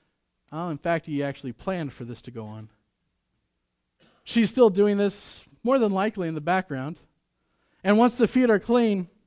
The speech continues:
she's so completely swept away with emotion that she embraces his feet, and it tells us that she continues to do it with these kissings as a continual expression of affe-, affection,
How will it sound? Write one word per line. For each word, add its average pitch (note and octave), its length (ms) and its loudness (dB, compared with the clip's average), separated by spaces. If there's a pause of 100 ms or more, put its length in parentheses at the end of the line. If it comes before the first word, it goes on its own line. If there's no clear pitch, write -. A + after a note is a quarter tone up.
(800)
she's A3+ 240 -2
so C4+ 240 6
completely A#3+ 540 2
swept B3+ 380 0
away A#3 320 6 (200)
with A3+ 200 6
emotion A3+ 460 4
that G#3 140 -2
she A#3+ 160 -2
embraces A#3 640 2
his A#3 160 -6
feet, A3 260 -2 (220)
and G#3 140 2
it G3+ 80 -2
tells B3+ 260 0
us A3+ 100 -4
that A3+ 140 0
she A3 140 -6
continues C#4+ 500 2
to C4+ 80 -6
do G#3 220 4
it - 20 2
with F#3+ 140 -2
these G3 200 -8
kissings B3+ 440 -2
as G3 120 -4
a F#3 80 -4
continual D4+ 560 2
expression A#3 460 -2
of G#3 100 -4
affe-, G3 340 -4
affection, A#3 580 -4